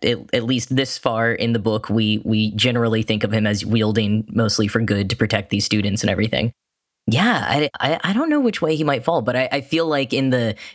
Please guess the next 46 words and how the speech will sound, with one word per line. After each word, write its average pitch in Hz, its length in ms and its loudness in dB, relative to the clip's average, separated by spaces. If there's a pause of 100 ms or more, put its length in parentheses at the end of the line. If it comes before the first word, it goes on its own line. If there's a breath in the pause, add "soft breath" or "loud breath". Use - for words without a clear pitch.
in 131 140 2
the 131 60 2
sort 123 220 0
of 117 100 0
external, 120 560 0
like, 110 180 0
leadership 117 480 0
role, 110 360 0
he 107 180 -2
would 110 260 0
act 107 280 0
like, 107 180 0
"Ah, 117 160 2
yes, 107 320 0
I, 104 140 0
like, 107 200 -2
I 117 140 2
know 117 140 2
what's 107 160 -2
going 107 180 0
on 104 160 0
here. 104 140 0
It's - 120 -4
fine." 104 300 0
But 107 140 0
you're 165 80 0
right. 226 200 0
Like, 123 200 -4 (480 loud breath)
people 233 280 0
like 175 220 -2
that 165 300 -2
have 127 320 -2
deep 127 240 -2
down 120 340 0
self-conscious 110 640 -2
feelings 107 460 0
too. 131 300 -2
And, 101 180 0
and 110 180 0
he 113 120 2
might 113 280 0
have 110 200 -2
felt - 480 -4 (380 loud breath)
humbled 98 440 0
by 90 200 0
that. 67 280 -4